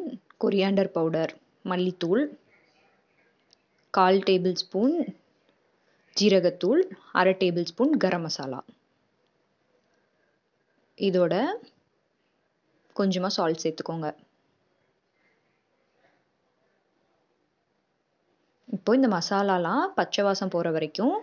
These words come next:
நல்லா வதக்கிக்கோங்க. இப்ப பாருங்க, நல்லா வதங்கிடுச்சு. இதெல்லாம் ஒரு two to three minutes ஆகும். வெங்காயம் ஃபர்ஸ்ட் two to three minutes, இப்ப மசாலா வதங்கறதுக்கு ஒரு two to three minutes ஆகும். இப்ப இந்த ஸ்டேஜ்ல நம்ம அரைச்சு வச்சிருக்க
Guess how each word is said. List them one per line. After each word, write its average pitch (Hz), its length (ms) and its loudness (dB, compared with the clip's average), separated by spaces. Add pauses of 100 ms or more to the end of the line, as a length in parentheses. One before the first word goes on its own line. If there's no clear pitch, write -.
(160)
நல்லா 175 300 0
வதக்கிக்கோங்க. 156 580 -6 (1300)
இப்ப - 200 -12
பாருங்க, 160 280 -4 (640)
நல்லா 170 280 -4
வதங்கிடுச்சு. 156 600 -6 (1040)
இதெல்லாம் 202 340 2
ஒரு 190 120 4 (220)
two 220 160 4
to 214 60 4 (100)
three 185 200 0
minutes 190 240 -4 (100)
ஆகும். 156 240 -6 (200)
வெங்காயம் 185 380 -2
ஃபர்ஸ்ட் 180 240 -10
two 180 160 -2
to 175 160 -4
three 170 180 -4
minutes, 247 340 -4
இப்ப 180 200 -2
மசாலா 180 340 -2
வதங்கறதுக்கு 170 480 -4
ஒரு 233 140 0
two 175 160 -2
to 160 120 -6
three 156 200 -8
minutes 165 320 -12
ஆகும். 147 220 -12 (500)
இப்ப 220 180 -2
இந்த 185 200 2
ஸ்டேஜ்ல 170 440 0
நம்ம 247 180 4
அரைச்சு 185 240 0
வச்சிருக்க 170 420 0